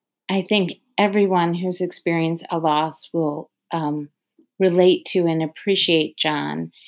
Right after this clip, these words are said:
And, um, I hope this podcast finds you well and feeling hopeful, and that this,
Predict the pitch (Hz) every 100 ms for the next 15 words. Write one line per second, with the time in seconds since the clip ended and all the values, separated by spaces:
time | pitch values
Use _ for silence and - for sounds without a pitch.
0 | - _ _ - 175 160 151 147 151 143
1 | - - 156 147 147 147 _ - - _
2 | _ 185 175 196 190 190 170 170 - -
3 | _ _ - 196 185 180 175 170 - -
4 | 175 165 165 160 - _ _ _ _ 185
5 | 196 247 233 208 196 190 190 190 190 -
6 | _ _ _ _ 175 160 156 147 - 185
7 | 170 170 156 - - 202 - - 196 180
8 | 180 175 - _ _ _ _ - 180 170
9 | 165 156 175 185 180 170 -